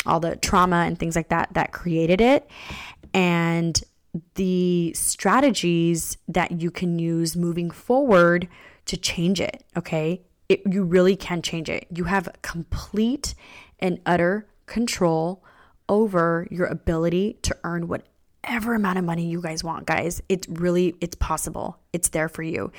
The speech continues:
It's just a function of building security and trust within yourself, loving yourself and know that, loving yourself enough to know that you have the ability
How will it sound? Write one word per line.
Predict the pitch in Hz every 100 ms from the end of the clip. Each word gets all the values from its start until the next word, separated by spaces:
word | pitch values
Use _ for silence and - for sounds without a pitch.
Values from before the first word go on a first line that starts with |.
| - - - -
It's | 196 185
just | - 180 -
a |
function | 196 180 170 - 185 202 214 - - - -
of | 180 165
building | 180 175 170 170
security | - - - - 170 170 185 -
and | 180
trust | 170 - 165 170 - - -
within | 180 170 170
yourself, | 160 160 160 254 440 - - - - - -
loving | 185 185 214
yourself | 208 196 190 180
and | 175
know | 170 170
that, | 190 - - 170 -
loving | - 185 196
yourself | 247 240 220
enough | 208 175 -
to | 180
know | 165 165
that | 180 170
you | 160 170 190 185 - -
have | - - 165 165 175 -
the | 175
ability | 165 - 165 170 190 220 269